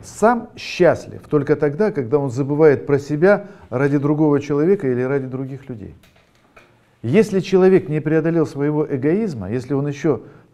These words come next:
самолюбивый и занимается самообслуживанием за счёт других людей, то это самое несчастное существо. Он н-,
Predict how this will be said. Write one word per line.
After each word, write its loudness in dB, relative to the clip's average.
самолюбивый 0
и -4
занимается 2
самообслуживанием 0
за -2
счёт -2
других -2
людей, -6
то 0
это 0
самое -2
несчастное -6
существо. -20
Он -6
н-, -4